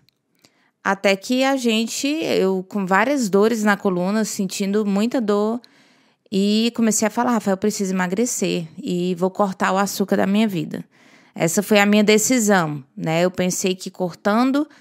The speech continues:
açúcar, ou seja, na minha cabeça eu pensava que era tirar chocolatado,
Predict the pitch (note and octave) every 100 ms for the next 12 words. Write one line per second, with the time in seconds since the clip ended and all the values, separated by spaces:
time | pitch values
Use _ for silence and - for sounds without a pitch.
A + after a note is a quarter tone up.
0 | _ - - - G3+ - - B3 B3 B3
1 | D#4 D4+ _ - G3+ A#3+ - G3 E3+ E3+
2 | F3 F#3+ G#3+ F#3+ F#3+ A3 A3 G3 G3 -
3 | E3+ E3+ E3 F#3+ E3 D#3 - F3 F3+ G3+
4 | B3+ C4+ C4+ C4+ - G#3+ G3 F3+ F#3+